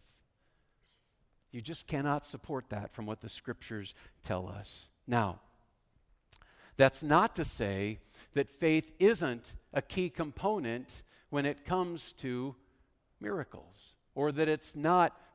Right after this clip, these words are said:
frequently found where we find miracles. There's no doubt that faith sets you up for the miraculous,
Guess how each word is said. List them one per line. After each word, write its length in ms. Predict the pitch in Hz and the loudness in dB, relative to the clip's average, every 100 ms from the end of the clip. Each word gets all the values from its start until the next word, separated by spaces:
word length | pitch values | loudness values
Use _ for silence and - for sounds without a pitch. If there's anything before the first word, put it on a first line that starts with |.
| - | -12
frequently 840 | - 208 - 160 139 123 113 120 - - - | -2 0 0 -4 -2 -2 0 -2 -6 -4 4
found 540 | 202 190 117 113 120 123 | 4 4 2 -2 -6 -2
where 280 | 127 139 139 | 4 6 4
we 260 | 131 135 | 2 0
find 580 | 139 - 120 117 117 113 - _ _ _ 135 | -2 -2 0 0 -2 -6 -12 _ _ _ -4
miracles. 600 | 123 107 - 87 87 - | 0 0 -2 -8 -8 -6
There's 200 | 117 135 | -4 0
no 160 | 143 | 0
doubt 360 | 131 170 202 - | 8 8 8 6
that 120 | 131 | -2
faith 300 | - 120 113 | 0 0 0
sets 300 | - 131 - | -4 -4 -2
you 120 | 127 | 0
up 160 | 123 - | 0 0
for 80 | 127 | -8
the 120 | 120 | -6
miraculous, 960 | 117 107 101 98 - 95 85 87 - | -4 0 0 -2 -6 -12 -10 -12 -16